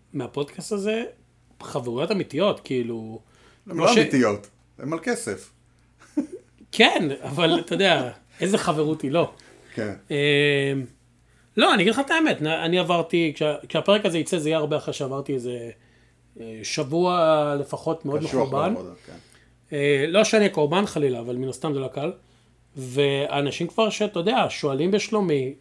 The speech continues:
Speaker 1: אני פוגש אותם לבירה, אה, גם עוזרים ל-, לחבר'ה שאני צריך לעזור להם עכשיו. זה אנשים שהיחסים התחילו מזה שהם האזינו לשטויות שלנו.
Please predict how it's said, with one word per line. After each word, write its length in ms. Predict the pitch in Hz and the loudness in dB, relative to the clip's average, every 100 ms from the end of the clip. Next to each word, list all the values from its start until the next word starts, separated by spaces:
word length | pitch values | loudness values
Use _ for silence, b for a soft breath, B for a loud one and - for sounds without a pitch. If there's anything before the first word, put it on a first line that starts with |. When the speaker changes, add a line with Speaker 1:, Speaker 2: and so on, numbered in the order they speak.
| _ 143 | _ -6
Speaker 1:
אני 140 | 131 | -6
פוגש 320 | 131 113 139 | -6 -6 -6
אותם 180 | - 202 | -2 -2
לבירה, 520 | 202 165 156 143 135 135 _ b b b b _ 185 | 0 0 0 0 -4 -8 _ b b b b _ -2
אה, 40 | 147 135 131 131 131 - 151 | 0 2 0 0 -2 -6 -2
גם 180 | 147 190 | 2 4
עוזרים 440 | 208 160 180 190 | 4 4 4 4
ל-, 200 | 170 156 160 | 4 2 0
לחבר'ה 460 | 160 - 165 143 156 151 147 139 135 b b b | -2 -4 -2 -2 0 0 0 -2 -6 b b b
שאני 200 | - 131 | -6 -6
צריך 180 | 131 139 | -4 -4
לעזור 240 | 139 131 | -2 -2
להם 120 | 131 | -4
עכשיו. 280 | 117 - 120 - | -6 -8 -10 -10
זה 180 | 135 139 | -6 -4
אנשים 280 | 127 - 185 | -4 -2 -4
שהיחסים 1200 | - 240 226 196 - _ _ _ 147 135 - - 208 | -2 -2 -2 -4 -10 _ _ _ -2 -2 -2 0 -2
התחילו 240 | - 208 | 0 -2
מזה 140 | 202 | -2
שהם 200 | 196 202 | -2 0
האזינו 260 | 170 165 185 | 0 0 -2
לשטויות 380 | 170 - 156 180 | -4 -6 -6 -6
שלנו. 260 | - - | -8 -10